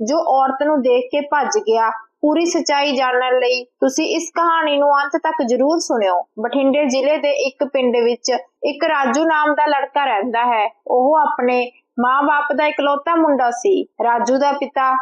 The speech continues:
ਇੱਕ ਪ੍ਰਾਈਵੇਟ ਕੰਪਨੀ ਵਿੱਚ ਲੱਗਿਆ ਹੋਇਆ ਸੀ, ਜਿਸ ਨਾਲ ਉਹਨਾਂ ਦੇ ਘਰ ਦਾ ਗੁਜ਼ਾਰਾ ਵਧੀਆ ਹੁੰਦਾ ਪਿਆ ਸੀ। ਉਹਨਾਂ ਦੇ ਘਰ ਦੇ ਇੱਕ ਸਾਈਡ ਤੇ ਇੱਕ ਘਰ ਹੋਰ ਸੀ।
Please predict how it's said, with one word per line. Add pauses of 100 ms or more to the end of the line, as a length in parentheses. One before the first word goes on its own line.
(120)
ਇੱਕ
ਪ੍ਰਾਈਵੇਟ
ਕੰਪਨੀ
ਵਿੱਚ
ਲੱਗਿਆ
ਹੋਇਆ
ਸੀ, (420)
ਜਿਸ
ਨਾਲ (260)
ਉਹਨਾਂ
ਦੇ
ਘਰ
ਦਾ
ਗੁਜ਼ਾਰਾ (160)
ਵਧੀਆ
ਹੁੰਦਾ
ਪਿਆ
ਸੀ। (140)
ਉਹਨਾਂ
ਦੇ
ਘਰ
ਦੇ
ਇੱਕ
ਸਾਈਡ
ਤੇ
ਇੱਕ
ਘਰ
ਹੋਰ
ਸੀ।